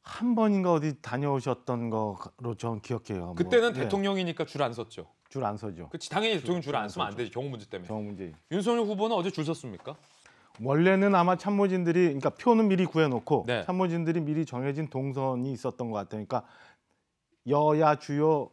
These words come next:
Speaker 1: 대통령 후보가 되면 이미 경호가 붙습니다. 총리급 경호가 붙어갖고 아주 삼엄한데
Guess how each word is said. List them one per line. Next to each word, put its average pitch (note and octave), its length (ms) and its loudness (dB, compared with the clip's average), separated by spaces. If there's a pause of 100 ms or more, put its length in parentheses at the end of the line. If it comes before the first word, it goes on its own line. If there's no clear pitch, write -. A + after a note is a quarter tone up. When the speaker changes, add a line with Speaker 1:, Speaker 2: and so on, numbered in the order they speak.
(160)
Speaker 1:
대통령 C#3+ 360 -4
후보가 D#3 340 0
되면 C#3 220 -2
이미 B2+ 180 -2
경호가 A#2+ 360 -4
붙습니다. G2+ 580 -8 (120)
총리급 F#3 440 -4
경호가 B2+ 300 -2
붙어갖고 G#2 460 -8
아주 A2 160 -8
삼엄한데 C#3+ 640 -4